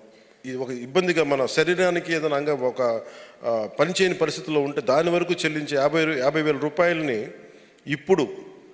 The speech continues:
రెండు లక్షల రూపాయలకి దాన్ని పెంచాం. ఎండల్లో, ఎండలు ప్రత్యేకించి తీవ్రంగా చాలా మీకు తెలుసు ఎంత, ఎంత ఇబ్బందిగా ఉంటాయి ఎండలు. ఎందుకంటే శ్రమ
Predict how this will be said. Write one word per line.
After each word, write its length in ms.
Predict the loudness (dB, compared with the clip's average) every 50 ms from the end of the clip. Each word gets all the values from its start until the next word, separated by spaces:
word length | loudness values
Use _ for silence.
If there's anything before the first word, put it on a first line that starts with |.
| -20 -20 _ _ _ _ _ _ _ _ _ _ _ _ -6 -2
రెండు 200 | 0 4 4 4
లక్షల 320 | 4 4 2 2 0 0
రూపాయలకి 720 | 0 0 0 0 0 0 -2 -4 -4 -2 -2 -2 -2 -2
దాన్ని 260 | -2 0 0 0 0
పెంచాం. 360 | 0 -2 -2 -2 -4 -8 -10 -12 -18 -20 -20 -20 -18 -4 2
ఎండల్లో, 640 | 4 4 6 6 6 4 6 4 4 6 4 4 4 0 -4 -8 -10 -14 -18 -20 -20 -18 -6
ఎండలు 320 | 0 0 2 4 4 2 2
ప్రత్యేకించి 640 | 2 0 0 2 2 2 2 2 0 -2 -4 -4
తీవ్రంగా 520 | -2 2 4 4 4 4 2 0 0 0 2 2
చాలా 140 | 2 2 0
మీకు 200 | 0 -2 -4 -4
తెలుసు 240 | -4 -4 -4 -4 -4
ఎంత, 180 | -6 -4 -4 -6
ఎంత 180 | -6 -6 -6
ఇబ్బందిగా 400 | -6 -4 -2 -2 0 0 0 -2
ఉంటాయి 240 | -2 -4 -4 -6 -6
ఎండలు. 180 | -6 -6 -10 -12
ఎందుకంటే 1200 | -12 -16 -20 -20 -20 -20 _ _ _ _ _ _ _ _ _ _ _ _ _ _ -10 -8 -6 -6
శ్రమ 260 | -4 -2 0 2 2